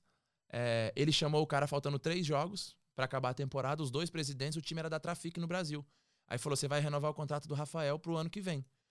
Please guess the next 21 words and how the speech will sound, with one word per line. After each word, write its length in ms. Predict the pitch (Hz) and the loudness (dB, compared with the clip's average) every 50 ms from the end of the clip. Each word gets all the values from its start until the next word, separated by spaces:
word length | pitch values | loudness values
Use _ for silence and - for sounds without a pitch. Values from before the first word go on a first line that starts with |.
| _ _ _ _ _ _ _ _ - | _ _ _ _ _ _ _ _ -2
E 80 | 131 | 0
o 60 | 139 | 0
treinador 320 | - 139 135 135 131 135 135 | 2 2 2 2 4 4 4
também 200 | - 143 143 143 | 4 2 2 2
tava 180 | 151 147 147 | 2 2 2
voando, 340 | 147 143 190 202 180 156 131 | 4 4 4 4 4 4 2
porque 120 | 110 - - | 0 -2 -4
tinha 120 | - 123 | -4 -2
chegado 280 | - 143 127 131 127 113 | 0 2 2 2 2 2
junto 180 | 123 127 123 | 2 0 2
com 60 | - 165 | 4 4
a 60 | 175 | 4
gente, 320 | 143 143 156 156 139 - | 4 4 2 2 0 -2
botou 380 | - 95 98 110 113 107 - 127 | -4 -8 -4 -2 -2 2 2 2
o 40 | 123 | 2
time 200 | - 131 127 120 | 0 -2 -6 -4
quase 220 | - 127 120 117 | -2 -2 -2 -2
no 80 | 135 139 | -2 -2
playoff, 360 | - 147 139 131 131 135 - | 0 0 2 2 2 0 -2
et 80 | 160 - | -2 -2
cetera. 340 | - 151 123 - - - | 0 0 0 -2 -4 -10